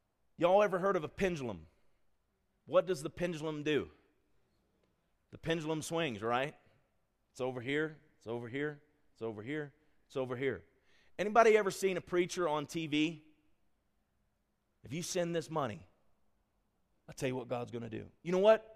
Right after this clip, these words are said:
If you don't have it, put it on your credit card and God will pay your whole credit card off. Anybody ever seen that? What'd you do when that happened? Huh?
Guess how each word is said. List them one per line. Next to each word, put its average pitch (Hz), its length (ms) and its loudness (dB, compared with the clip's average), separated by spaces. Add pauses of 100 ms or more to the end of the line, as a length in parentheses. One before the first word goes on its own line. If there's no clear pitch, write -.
(640)
If - 60 -8
you 135 40 0
don't 165 160 0
have 180 220 4
it, 117 120 -4
put 147 140 0
it 151 100 -4
on 156 140 -2
your 147 80 -8
credit 143 300 -2
card 117 180 -2
and 110 80 -8
God 113 120 2
will 110 60 -4
pay 123 140 -6
your 107 140 -4
whole 113 100 -4
credit 107 300 -4
card 107 200 -4
off. 98 200 -6 (1200)
Anybody 160 200 2
ever 190 100 0
seen 214 220 0
that? 214 200 0 (1600)
What'd 208 180 4
you 262 80 -6
do 254 160 2
when 208 120 4
that 180 120 6
happened? 165 380 2 (2750)
Huh? 294 280 -8